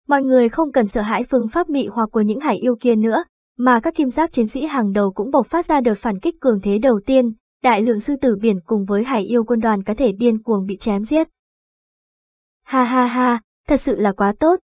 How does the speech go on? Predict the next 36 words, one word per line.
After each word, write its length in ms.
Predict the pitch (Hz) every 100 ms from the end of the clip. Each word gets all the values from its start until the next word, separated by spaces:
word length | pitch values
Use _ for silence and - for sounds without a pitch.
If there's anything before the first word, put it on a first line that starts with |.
| _ -
quả 100 | 233
nhiên 360 | 226 277 254
mọi 140 | 233 202
người 160 | 214
nhặt 180 | 202 202
củi 180 | - 190
hỏa 200 | 185 190
diễm 180 | 202 180
cao, 280 | 277 240 214 _ _
không 240 | - 285 240
nghĩ 140 | 233 -
tới 120 | 202
hai 180 | 240 233
nước 200 | 247 359
chúng 180 | - 196
ta 120 | 220
liên 240 | 220 220 202
thủ 120 | 220
lại 240 | 185 180
có 120 | - 196
thể 140 | 269
bộc 240 | 190 196 180
phát 220 | 311 320
ra 160 | 262
sức 200 | 208 302
chiến 200 | - 196
đấu 160 | 190 185
kinh 180 | 254 226
người 160 | 208 185
như 120 | 214
vậy. 260 | 226 208 - _ _ _ _ _ _ 762 740 _ _ _ _ _ _ _ _
Báo 140 | - 247
cáo 180 | 254
đại 180 | 262 277
thống 240 | 202 220 233
soái, 420 | - 214 226